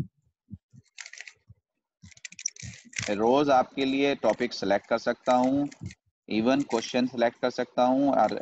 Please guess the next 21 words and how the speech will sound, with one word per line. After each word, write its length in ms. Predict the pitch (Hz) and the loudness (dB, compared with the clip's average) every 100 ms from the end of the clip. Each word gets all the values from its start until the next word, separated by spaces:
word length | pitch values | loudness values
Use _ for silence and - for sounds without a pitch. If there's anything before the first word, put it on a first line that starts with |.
| 104 | 2
as 200 | 110 - | 2 0
per 140 | 131 | -4
बिल्कुल 400 | 120 120 - 123 | -2 -4 0 -2
जिसे 220 | 117 - 117 | 0 -2 0
कहना 240 | 117 113 | 0 -2
चाहिए 160 | 120 120 | -4 -6
specific 500 | - 113 131 127 131 | -4 -2 -2 -2 -4
वो 160 | 120 | 2
आपको 260 | 120 110 135 | 4 4 0
दे 120 | 107 | -4
सकता 300 | - 95 - | -4 -10 -12
हूँ, 100 | - _ _ _ _ _ _ _ _ - | -18 _ _ _ _ _ _ _ _ -6
लेकिन 160 | 123 | -6
करना 300 | 131 135 147 | -2 0 0
फिर 160 | 151 123 | 0 2
आपको 240 | 92 - | 2 -2
कि 160 | 85 104 | -10 -2
national 440 | 117 135 - 180 | 0 0 0 2
और 60 | 160 | 4
international। 540 | 131 113 101 95 92 | 4 2 0 -4 -8
मतलब 420 | 98 110 151 180 | -4 0 2 2